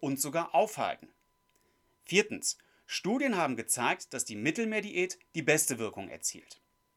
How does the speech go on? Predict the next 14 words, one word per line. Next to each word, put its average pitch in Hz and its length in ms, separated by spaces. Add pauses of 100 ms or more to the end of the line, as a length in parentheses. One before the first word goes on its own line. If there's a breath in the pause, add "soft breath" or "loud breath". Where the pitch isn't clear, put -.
(380)
Fünftens. - 640 (100)
Um 131 140
einen 123 220
bestmöglichen 202 720
Nährstoffmix 160 580
zu 110 140
bekommen, 92 400
sollten 160 420
Lebensmittel 165 640
sehr 151 260
nährstoffdicht 160 720 (200 soft breath)
und 151 200
abwechslungsreich 101 800
sein. - 240